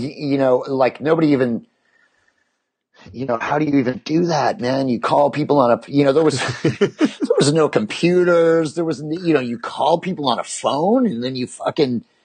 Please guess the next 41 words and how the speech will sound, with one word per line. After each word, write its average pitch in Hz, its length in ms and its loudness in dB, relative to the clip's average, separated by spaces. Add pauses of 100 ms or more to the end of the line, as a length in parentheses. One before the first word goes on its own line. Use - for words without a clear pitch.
(280)
y-, 131 120 -2
you 143 160 0
know, 123 360 4
um, 104 400 0
and 127 200 -2
that's 160 200 0
how 147 120 0
that 120 240 0
tour 139 180 0
we 123 140 2
did 117 300 -2
to - 120 -10
Texas 143 460 -2
was. 101 240 0
It 98 80 -6
was 101 160 -2
like, 101 260 2 (400)
you 120 100 2
know, 104 200 4
a 104 40 4
fucking 110 360 0
clipboard 131 880 0 (320)
with 117 140 -4
some 120 160 -8
fucking - 420 -2
numbers 135 420 0
written 127 320 0
on 123 220 4
it 117 260 2 (480)
and 127 180 -2
hoping 143 560 0
that 123 200 0
people 143 220 0
were 127 140 4
gonna 135 200 0
be 170 200 0
there 151 220 2
when 135 140 -2
you 131 80 -4
showed 120 320 -4
up, 147 480 0